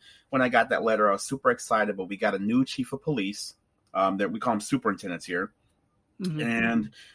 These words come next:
Speaker 1: the very first day that he took office during that two-week period, um, he said, he, he put a, basically he froze the hiring process for everyone. He said, um, th-, "There's some, uh, problems with the recruiting here in Chicago. We wanna make it more minorities, even though I am a minority,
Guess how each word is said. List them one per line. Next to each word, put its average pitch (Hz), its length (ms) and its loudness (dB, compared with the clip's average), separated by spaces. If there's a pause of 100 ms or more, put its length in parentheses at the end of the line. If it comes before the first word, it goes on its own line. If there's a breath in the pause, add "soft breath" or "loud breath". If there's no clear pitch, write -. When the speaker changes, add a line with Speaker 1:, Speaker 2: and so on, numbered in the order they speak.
(140 loud breath)
Speaker 1:
the 113 200 8
very 131 420 8
first 127 360 4
day 117 200 6
that 104 160 -4
he 120 80 -4
took 107 220 -4
office 101 400 2
during 113 220 2
that 107 120 0
two-week 107 340 -2
period, 98 480 -2 (380 soft breath)
um, 95 420 2
he 117 120 0
said, 101 400 2 (120)
he, 110 240 -6
he 123 120 2
put 156 160 4
a, 123 340 -2
basically 151 380 2
he 127 100 2
froze 123 380 2
the - 80 -4
hiring 104 300 0
process 92 360 -4
for 95 160 -2
everyone. 87 400 -4
He 95 100 -14
said, 98 300 -2 (440 loud breath)
um, 90 440 0 (200)
th-, - 220 -8
"There's 110 320 2
some, 95 400 -2
uh, 85 160 0
problems 120 560 2
with 107 160 -4
the 101 120 -4
recruiting 143 680 2
here 131 220 0
in 123 60 0
Chicago. 117 720 4
We 98 160 -6
wanna 101 220 0
make 98 200 -2
it - 120 -6
more 104 260 4
minorities, 139 800 6
even 92 120 -12
though 92 100 2
I 92 100 4
am 120 140 4
a 107 40 2
minority, 98 580 -2